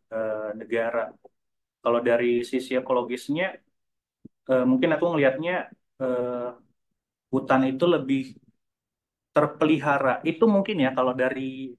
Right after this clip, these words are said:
pandangan aku. Jadi kalau teman-teman yang mungkin, eh, rada-rada kiri mungkin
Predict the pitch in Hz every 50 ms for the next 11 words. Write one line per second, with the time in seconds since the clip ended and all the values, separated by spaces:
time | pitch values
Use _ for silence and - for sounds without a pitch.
0 | _ _ _ - - 143 139 139 135 135 135 131 135 135 131 131 127 127 - -
1 | 120 120 - - - _ _ _ _ _ - - _ _ _ _ _ _ _ _
2 | - 131 139 131 120 - - 135 135 190 220 - - _ _ - _ _ _ -
3 | - 147 151 151 147 151 151 147 143 - - _ _ _ _ - 160 156 151 151
4 | 143 151 151 170 185 202 180 165 160 160 160 151 - - 190 196 175 - - -
5 | _ _ _ _ _ _ _ _ _ _ _ _ - 143 139 139 139 139 139 127
6 | 120 - 139 139 139 139 135 131 135 135 135 135 135 131 139 135 135 131 131 -
7 | - 139 135 135 156 214 - 147 147 151 143 -